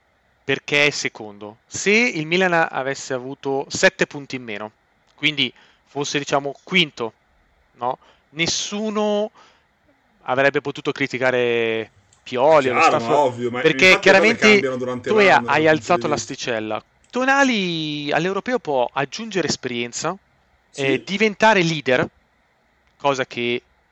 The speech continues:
Speaker 1: mm, su quello deve crescere, per poi l'anno prossimo, facendo tutti gli scongiuri del caso, giocarsi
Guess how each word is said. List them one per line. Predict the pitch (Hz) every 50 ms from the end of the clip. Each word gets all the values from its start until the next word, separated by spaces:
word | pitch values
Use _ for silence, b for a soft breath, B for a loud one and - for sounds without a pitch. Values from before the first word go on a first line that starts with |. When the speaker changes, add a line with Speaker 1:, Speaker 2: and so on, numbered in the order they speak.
| _ _
Speaker 1:
mm, | 127 120 113 113 110 113 113 113 _ _
su | - - 143
quello | - 165 160 151 147
deve | 143 139 135 131 127 123
crescere, | - - 143 147 135 127 - - 151 151 160 170 b b b b b b b b -
per | - 220 233 -
poi | - - 220 214 214 220 226 226 240 262 277 302 302 _ _ _
l'anno | - 127 139 151 165 165 156
prossimo, | - 170 160 143 127 - - - 113 107 104 - _ _ _
facendo | _ - 107 - - 131 127 127 123
tutti | - 131 - - 123
gli | 123 120
scongiuri | - - 131 127 120 127 131 131 127
del | 123 127 -
caso, | - 139 127 117 107 107 - - - b b b b b b b _
giocarsi | _ - 131 139 135 - 170 165 147 123 110 - - - - 107 113